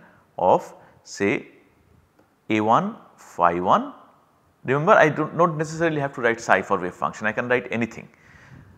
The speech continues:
So, A one phi one plus A two phi two plus A three phi three. And these phi's are such that they are eigenfunctions.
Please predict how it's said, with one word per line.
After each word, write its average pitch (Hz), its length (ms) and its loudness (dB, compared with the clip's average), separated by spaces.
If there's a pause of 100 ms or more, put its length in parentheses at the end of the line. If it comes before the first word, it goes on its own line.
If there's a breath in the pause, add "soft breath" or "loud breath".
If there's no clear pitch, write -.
(300 soft breath)
So, - 360 -4
A 110 100 2
one 120 180 2
phi 101 240 4
one 202 220 0 (380)
plus - 440 0 (1040)
A 95 120 -4
two 143 340 -6 (360)
phi - 340 -4
two 226 300 -6 (1600)
plus - 500 -2 (760)
A 92 140 -4
three 196 460 -6 (720)
phi 64 140 2
three. - 280 -14 (1800 soft breath)
And 117 280 2
these 123 220 0
phi's 233 400 6
are 185 100 8
such - 440 2
that 104 240 4
they 151 140 6
are 208 120 8
eigenfunctions. - 920 -2